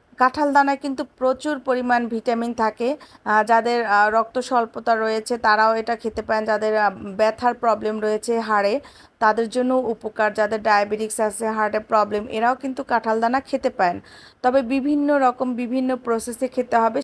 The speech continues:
ভর্তা করেও খেতে পারেন, বিভিন্ন রকমভাবে রান্না করেও খেতে পারেন। আহ, কাঁঠাল দানায় অনেক ধরনের উপকারিতা পাওয়া যাবে। ভর্তা রেডি হয়ে গেছে, এরপর আমি ভালোভাবে হাত দিয়ে মাখিয়ে নেব।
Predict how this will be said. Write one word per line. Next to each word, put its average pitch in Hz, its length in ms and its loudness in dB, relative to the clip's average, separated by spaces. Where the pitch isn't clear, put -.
ভর্তা 262 360 2
করেও 269 320 2
খেতে 254 280 -2
পারেন, 240 300 2
বিভিন্ন 240 500 -2
রকমভাবে 226 640 0
রান্না 208 360 2
করেও 226 300 0
খেতে 226 300 -4
পারেন। 220 340 -2
আহ, 214 320 2
কাঁঠাল 233 400 0
দানায় 226 220 2
অনেক 226 340 -2
ধরনের 226 300 -2
উপকারিতা 190 640 -4
পাওয়া 175 280 0
যাবে। 165 300 -6
ভর্তা 233 480 2
রেডি 226 280 0
হয়ে 247 220 2
গেছে, 220 320 0
এরপর 226 400 -4
আমি 233 200 -2
ভালোভাবে 226 500 0
হাত 220 320 0
দিয়ে 233 120 -4
মাখিয়ে 214 440 -2
নেব। 185 300 -4